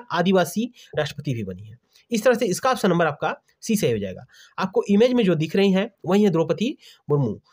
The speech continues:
तो यहाँ आया है राष्ट्रपति। तो आइए इनसे रिलेटेड जितनी भी इंपॉर्टेंट पॉइंट्स हैं, उसको हम लोग देख लेते हैं।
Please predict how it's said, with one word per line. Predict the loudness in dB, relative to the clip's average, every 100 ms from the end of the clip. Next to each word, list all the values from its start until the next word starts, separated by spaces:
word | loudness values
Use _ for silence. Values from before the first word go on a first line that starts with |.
| _ 0
तो |
यहाँ | 2 2
आया | 2
है | 2
राष्ट्रपति। | 2 -2 -4 -4 -4 _ _
तो | -4
आइए | 0 2 0 0
इनसे | 0 2 2
रिलेटेड | 0 0
जितनी | -2 0 -2
भी | -2
इंपॉर्टेंट | -2 -2 0 -2 -2
पॉइंट्स | 0 0 0
हैं, | -2
उसको | -2 -2
हम | 0 0
लोग | -2 -4 -20 _
देख | -4 -4
लेते | -4 -8
हैं। | -14